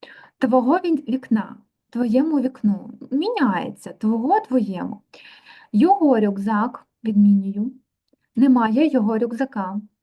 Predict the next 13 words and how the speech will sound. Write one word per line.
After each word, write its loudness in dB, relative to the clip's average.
Давальний, 0
даю 0
його -2
рюкзаку. -6
Його, 0
його 2
не 2
міняється, -2
значить, -8
це -6
не -4
узгоджено. -10
Права. -2